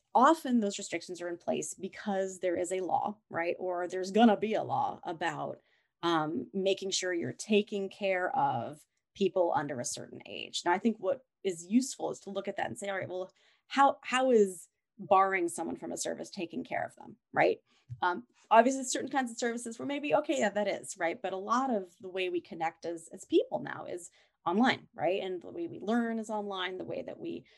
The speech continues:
we grow and are exposed to new ideas and to new, um, new groups and, and, and sort of structures is all online. And so, um, I think the simple answer is, yeah, when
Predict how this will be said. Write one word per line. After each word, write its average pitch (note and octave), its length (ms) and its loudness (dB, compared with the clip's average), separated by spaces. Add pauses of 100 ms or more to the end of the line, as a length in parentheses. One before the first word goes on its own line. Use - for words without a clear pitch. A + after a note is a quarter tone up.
(180)
we F3 140 -2
grow F#3+ 380 4
and F#3 100 -2
are E3 40 -6
exposed - 560 -8
to G3 60 -12
new F3 180 -6
ideas G#3+ 600 -2
and D#3 120 -6
to D#3+ 100 -12
new, E3 520 -6
um, D#3 360 -10 (100)
new F3 180 -6
groups G#3 500 -6
and, E3 300 -4
and, D3 420 -6
and - 280 -14 (300)
sort - 180 -10
of - 60 -16
structures - 800 -6 (500)
is G#3 180 8
all F#3+ 120 8
online. F#3 460 -6
And F3+ 160 -8
so, F3 520 -6
um, E3+ 480 -8 (1080)
I A3+ 100 10
think B3+ 240 2
the G#3 100 -4
simple F4 480 0
answer D#3+ 320 -8
is, F3 200 -8
yeah, F#3+ 640 2 (100)
when F#3 360 -4